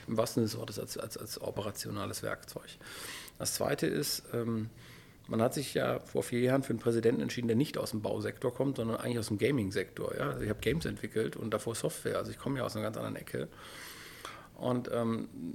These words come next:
so ein bisschen in meinem Leben habe ich mehr als einmal eine Simulation entwickelt. Und ich glaube, es wird sehr wichtig sein in Zukunft, dass man, äh, wenn man Simulationen hat, und zwar nicht nur technische Simulationen, sondern diese Zusammenspielsimulationen, dass man da ein bisschen was von lernt, äh,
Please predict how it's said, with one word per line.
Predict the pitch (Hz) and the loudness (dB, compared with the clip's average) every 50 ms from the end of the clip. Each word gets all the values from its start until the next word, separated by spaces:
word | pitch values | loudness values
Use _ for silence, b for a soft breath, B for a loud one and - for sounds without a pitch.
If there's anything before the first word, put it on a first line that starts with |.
| - | -6
so | - - | -4 -4
ein | 117 107 | -2 0
bisschen | - 151 - 151 135 | 0 0 2 4 4
in | 123 | 6
meinem | 120 120 120 | 6 6 6
Leben | 120 127 123 120 | 6 4 4 4
habe | 117 - 110 | 4 2 2
ich | - 120 | 2 2
mehr | 120 123 | 4 4
als | - - | 4 4
einmal | - 120 113 113 | 2 2 4 4
eine | 117 110 | 4 4
Simulation | 117 117 117 107 110 110 - - 131 131 131 131 | 4 4 4 4 4 2 2 2 2 4 4 4
entwickelt. | - - - - - - - - - | 2 -2 -6 -8 -8 -8 -8 -8 -8
Und | - 113 | -6 -6
ich | 110 - - | -6 -6 -4
glaube, | 151 - 151 156 147 | -4 -2 0 0 0
es | 131 - - | 0 0 -2
wird | 120 - | -4 -2
sehr | - 113 113 110 | -2 -2 -2 -2
wichtig | 123 131 - - 143 - | -4 -6 -4 -4 -4 -2
sein | 151 147 135 120 | -2 -2 -2 -2
in | 107 - | -4 -4
Zukunft, | - - 156 - - 127 127 - 226 220 - - - - - - B B B B B B B B B B | -4 -4 -4 -4 -2 -2 -2 -2 -2 -4 -4 -8 -14 -16 -16 -18 B B B B B B B B B B
dass | - 110 - - | 0 0 0 2
man, | 127 123 120 120 120 120 - | 4 4 4 4 2 0 -2
äh, | - - 107 - - - | -4 -6 -8 -10 -6 -4
wenn | - 113 110 | 0 0 2
man | 110 110 110 107 | 2 2 0 0
Simulationen | 110 107 110 104 - - - - 151 165 165 147 120 101 | 2 2 2 2 2 0 2 2 4 4 4 4 4 2
hat, | 90 - - | 2 -2 -2
und | 104 | -2
zwar | - - 101 110 | 0 2 4 4
nicht | 135 - - | 4 4 2
nur | 127 - | 0 0
technische | - - - 160 143 - 117 | 0 -2 -4 -4 -4 -4 -2
Simulationen, | 113 107 104 104 101 98 - - 107 104 - - - | -2 -2 -2 0 -2 -2 -4 -6 -6 -6 -6 -6 -6
sondern | 98 98 107 110 | -4 -4 -4 -4
diese | 107 107 110 107 107 | -4 -4 -6 -6 -4
Zusammenspielsimulationen, | - 107 110 120 156 151 - - - - 110 104 104 - - 101 - - - - | -2 -2 0 2 0 0 0 -2 -4 -4 -2 -2 -2 -2 -4 -4 -4 -6 -4 -4
dass | - - - | -4 -4 -4
man | 117 117 113 | -4 -4 -2
da | 113 117 131 | -2 -2 -2
ein | 135 | -2
bisschen | 131 127 - - 120 | -2 -2 0 0 0
was | 110 - | -2 -2
von | - 113 110 | -2 -4 -2
lernt, | 104 104 113 135 185 208 - - B B B B B B B B B - | -2 -2 0 0 -2 -2 -2 -6 B B B B B B B B B -12
äh, | - - | -10 -10